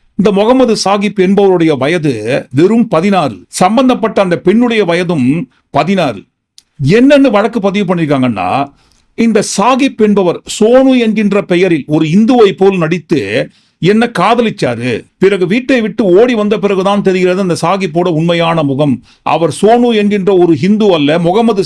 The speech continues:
சாகிப் என்கின்ற ஒரு இஸ்லாமியர். அந்த நேரத்தில் நான் என்ன செய்வதென்றே தெரியவில்லை.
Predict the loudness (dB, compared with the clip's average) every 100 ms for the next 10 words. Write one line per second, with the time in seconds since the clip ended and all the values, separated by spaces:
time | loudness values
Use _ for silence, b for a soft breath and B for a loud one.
0 | -2 -2 -2 -4 -2 -2 0 0 0 -2
1 | -2 -2 -2 -4 -6 _ b b b b
2 | -2 0 0 0 -2 -2 -2 -2 -2 0
3 | 0 0 0 0 -2 -2 -2 0 -2 -2
4 | -2 -2 -2 -6